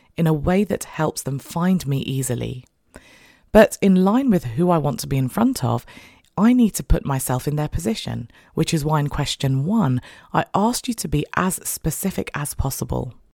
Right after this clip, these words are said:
So for the proactive business owner, I have a podcast so that they can listen on the go in a way where they can access information quickly. I know that it's a suitable format for a busy adult.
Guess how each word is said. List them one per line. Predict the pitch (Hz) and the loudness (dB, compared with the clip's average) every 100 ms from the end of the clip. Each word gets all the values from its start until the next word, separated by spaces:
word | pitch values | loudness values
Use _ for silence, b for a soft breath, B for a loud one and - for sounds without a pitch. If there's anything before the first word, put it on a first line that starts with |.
| _ | _
So | - 214 139 | 0 2 2
for | - | 2
the | 139 | -4
proactive | - 170 196 - - 143 - | -2 0 0 -2 -4 -2 0
business | 127 131 - | 0 0 -2
owner, | - 151 196 - | 0 2 2 2
I | 180 | 0
have | 135 127 - | 0 -4 -2
a | 202 | -2
podcast | - 277 - - 117 117 - - B B | -2 -4 -4 -4 -2 -4 -10 -14 B B
so | - 175 | 0 0
that | - | 2
they | 170 | 0
can | - 170 185 | 0 0 2
listen | 220 - 214 | 2 2 2
on | 170 | 2
the | 147 | -2
go | 131 202 175 143 | 2 4 4 2
in | 160 | 2
a | 156 | 0
way | 147 175 226 165 | 2 0 2 2
where | 147 | 2
they | 151 147 | 0 0
can | - 143 | -2 -6
access | 156 - - 190 - | -6 -6 -2 -2 -2
information | 147 147 143 135 - 131 | -4 -2 -2 -2 -2 -4
quickly. | - 120 - 117 123 - _ B B B B B | -4 -8 -8 -8 -10 -14 _ B B B B B
I | 180 | 4
know | 180 160 214 | 6 6 4
that | 180 - - | 4 0 -4
it's | 151 156 | -4 -4
a | |
suitable | - 202 196 156 147 | -2 0 0 -2 -4
format | - 240 247 165 - | 0 2 4 2 -2
for | - 156 | -4 -4
a | |
busy | 135 - 147 147 | -2 -2 -2 -2
adult. | 139 131 113 117 - | -2 -4 -4 -6 -8